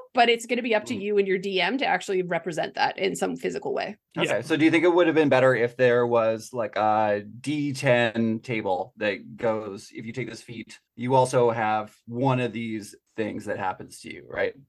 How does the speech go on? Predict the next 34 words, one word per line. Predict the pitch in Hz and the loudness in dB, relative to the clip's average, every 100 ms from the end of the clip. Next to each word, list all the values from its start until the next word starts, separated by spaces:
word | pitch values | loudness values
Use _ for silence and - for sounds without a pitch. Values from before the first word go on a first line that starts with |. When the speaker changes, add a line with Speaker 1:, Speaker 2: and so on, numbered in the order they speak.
| _ | _
Speaker 1:
Yeah, | 226 220 165 - | -2 2 2 4
like, | 226 233 | 2 6
the, | 233 | 6
like, | 214 196 196 | 8 6 4
you | 233 | 0
grow | 233 226 262 | 4 4 4
horns | 233 180 151 - - | 2 2 -6 -10 -2
or | 202 185 180 | 0 2 2
you, | 180 190 180 180 180 | 0 0 0 0 2
Speaker 3:
Yeah, | 202 - - | 4 4 2
I | 320 | 2
Speaker 1:
you | |
Speaker 3:
think | 415 311 | 2 2
Speaker 1:
know. | |
Speaker 3:
that'd | 208 151 | 4 4
be | |
Speaker 2:
Mm-hmm. | 123 127 | -2 0
Speaker 3:
great. | 139 170 156 - | 4 4 4 0
Yeah, | 139 170 170 147 | 0 4 4 4
if | 156 | -2
they | 160 | -2
had | 175 | -2
a | 143 | -2
D | 151 156 | -4 -4
ten, | 156 156 170 | 0 0 0
t-, | |
I, | - 170 185 156 | 2 2 2 2
I | |
love | 160 175 | 2 2
a | 156 | 2
good | 156 143 | -2 -2
table. | 147 143 139 _ - | -6 -6 -10 _ 0
Speaker 1:
Yeah. | 143 | 0
Speaker 3:
So, | - 156 143 | 2 2 0